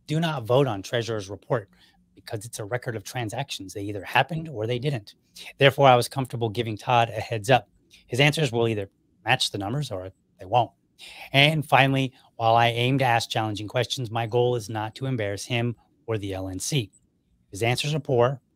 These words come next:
or if the L N C has made poor decisions, everyone will be able to see it, probably already has. No one, no need to rub anyone's nose in it. All we're here to do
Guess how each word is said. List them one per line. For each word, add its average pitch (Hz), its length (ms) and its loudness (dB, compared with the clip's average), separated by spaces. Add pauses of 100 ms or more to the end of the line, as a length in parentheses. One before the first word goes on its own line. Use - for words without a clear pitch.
(100)
or 120 180 4
if 131 120 -2
the 127 120 -4
L 135 140 -2
N 135 100 -4
C 147 200 -4
has 117 200 -2
made 113 260 -6
poor 120 160 -6
decisions, 123 540 -6 (420)
everyone 156 460 2
will 139 140 0
be 104 200 -4
able 101 180 -4
to 104 120 -10
see 160 240 -4
it, 170 80 -6 (140)
probably 98 420 -4
already 92 240 -6
has. 123 460 4 (840)
No 135 140 6
one, 160 220 4
no 139 180 4
need 135 280 2
to 117 120 -6
rub 110 320 2 (340)
anyone's 143 440 0
nose 98 260 -4
in 95 100 -10
it. - 120 -20 (440)
All 139 200 10
we're 151 100 2
here 135 240 0
to 123 160 -10
do 147 400 2